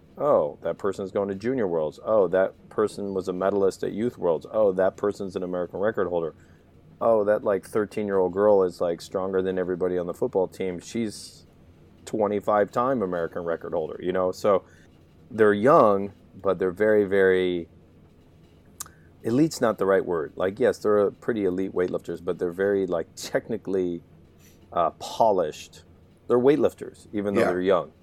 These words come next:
Speaker 2: Yeah.
Speaker 1: Everybody in there. Like, 'cause you can't go inside weight room unless you've lifted at a weightlifting meet.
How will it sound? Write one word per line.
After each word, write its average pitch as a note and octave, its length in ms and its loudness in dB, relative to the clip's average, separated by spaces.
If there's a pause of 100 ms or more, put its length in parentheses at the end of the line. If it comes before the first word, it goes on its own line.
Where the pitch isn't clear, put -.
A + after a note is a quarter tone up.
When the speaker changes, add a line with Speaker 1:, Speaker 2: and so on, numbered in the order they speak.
(200)
Speaker 2:
Yeah. G#2+ 160 -4
Speaker 1:
Everybody A2+ 500 6
in F2 120 -2
there. D2+ 240 -8
Like, F#2+ 180 2
'cause G#2 200 -6
you B2 100 0
can't C3 380 -6
go G#2+ 180 4
inside A2 580 -2
weight A2+ 200 2
room C#3 280 -2
unless F#2+ 320 -4
you've F#2 120 -8
lifted F#2 260 -2
at F2 100 0
a E2+ 40 -2
weightlifting F2 400 -2
meet. D#2+ 140 -16